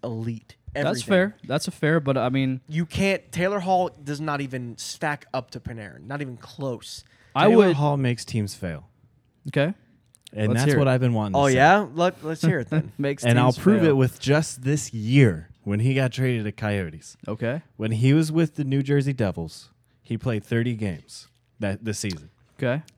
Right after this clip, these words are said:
Speaker 3: They were eleven and nineteen.
Speaker 2: You can't, you cannot.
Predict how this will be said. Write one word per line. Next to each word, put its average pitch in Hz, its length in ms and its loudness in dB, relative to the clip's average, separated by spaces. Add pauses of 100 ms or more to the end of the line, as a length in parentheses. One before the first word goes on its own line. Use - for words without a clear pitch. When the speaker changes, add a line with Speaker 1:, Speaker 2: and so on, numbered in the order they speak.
Speaker 3:
They 110 160 0
were 127 200 2
eleven 117 440 -2
and 110 140 0
nineteen. 110 680 -2
Speaker 2:
You 147 120 -2
can't, 208 340 -2
you 135 260 -2
cannot. 165 1040 -2